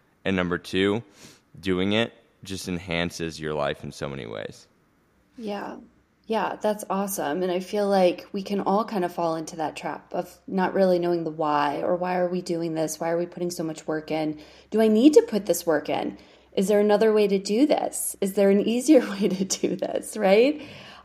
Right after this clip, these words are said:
Speaker 2: Um, but it's really, truly special when you do get to that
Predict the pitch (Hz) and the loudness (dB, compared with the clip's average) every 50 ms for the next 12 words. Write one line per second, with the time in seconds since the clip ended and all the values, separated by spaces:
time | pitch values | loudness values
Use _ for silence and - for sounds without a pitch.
0 | - - 208 208 202 202 196 190 185 185 185 185 185 180 185 185 - _ - - | 0 2 4 6 6 6 6 6 6 4 4 2 0 -2 -4 -8 -12 _ 0 2
1 | 214 214 208 202 - 202 196 214 240 247 262 262 254 226 - - 240 226 214 196 | 2 2 2 0 -2 -4 -2 2 4 4 6 6 4 2 2 0 0 2 2 2
2 | 196 196 - - 196 185 185 - 196 185 175 175 175 175 170 170 - - 190 196 | 2 0 0 -2 -2 -2 -2 -2 -2 0 0 0 -2 -2 -4 -6 -4 -2 2 2
3 | 196 202 208 202 190 190 185 175 165 - - - 180 175 160 156 151 156 151 - | 2 4 2 0 0 2 4 2 2 2 -2 -6 -4 -2 0 0 0 0 -2 -4